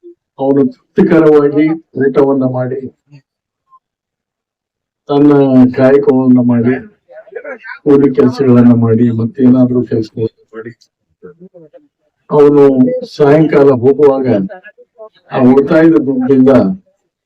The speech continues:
ತನ್ನ ಮಕ್ಕಳಿಗೆ, ಹೆಂಡರ ಮಕ್ಕಳಿಗೆ ಕೂಡ ತಾನು ಹೋಗುವಾಗ ಶ್ರದ್ಧೆ ಮಾಡಿಕೊಂಡು ಸುಖವಾಗಿ ಮನೆಗೆ ತಲುಪುವಂತ ಒಂದು ವ್ಯವಸ್ಥೆ. ಇದರ ಅರ್ಥ ಯಾವ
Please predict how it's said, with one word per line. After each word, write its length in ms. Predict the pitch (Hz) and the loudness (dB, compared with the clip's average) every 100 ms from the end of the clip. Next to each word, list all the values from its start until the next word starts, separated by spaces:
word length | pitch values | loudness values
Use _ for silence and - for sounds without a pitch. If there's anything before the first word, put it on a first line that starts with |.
| _ - - | _ -20 -10
ತನ್ನ 160 | 135 127 123 | -8 -6 -8
ಮಕ್ಕಳಿಗೆ, 420 | 127 151 131 131 117 | -4 -2 -2 -2 -2
ಹೆಂಡರ 260 | 123 127 123 | 0 -2 -2
ಮಕ್ಕಳಿಗೆ 420 | 117 110 120 120 110 120 | -6 -4 -2 -2 -2 -2
ಕೂಡ 120 | 123 110 95 - _ _ _ _ _ _ _ | -2 -2 -4 -10 _ _ _ _ _ _ _
ತಾನು 260 | 131 123 123 113 | 0 2 4 2
ಹೋಗುವಾಗ 540 | 117 127 135 127 123 113 - | 0 0 2 2 2 0 -4
ಶ್ರದ್ಧೆ 300 | 117 - 131 | -10 -2 0
ಮಾಡಿಕೊಂಡು 460 | 127 113 107 117 101 92 _ _ _ _ _ - | 0 -2 -4 -6 -8 -12 _ _ _ _ _ -10
ಸುಖವಾಗಿ 580 | 156 170 160 147 151 156 135 | -4 2 4 4 2 -2 0
ಮನೆಗೆ 320 | 127 131 127 120 | 2 2 2 0
ತಲುಪುವಂತ 520 | 113 117 113 113 107 139 117 | -4 -2 -2 -2 -2 -4 -4
ಒಂದು 200 | 113 113 | -4 -2
ವ್ಯವಸ್ಥೆ. 460 | 95 98 - _ _ - - _ - - | -2 -4 -8 _ _ -20 -20 _ -18 -6
ಇದರ 160 | 123 123 | -2 0
ಅರ್ಥ 220 | 123 - 151 110 110 - _ _ _ _ _ _ _ _ - - _ 113 113 | -2 -2 -2 -2 -4 -12 _ _ _ _ _ _ _ _ -20 -20 _ -2 0
ಯಾವ 220 | 135 170 | 2 2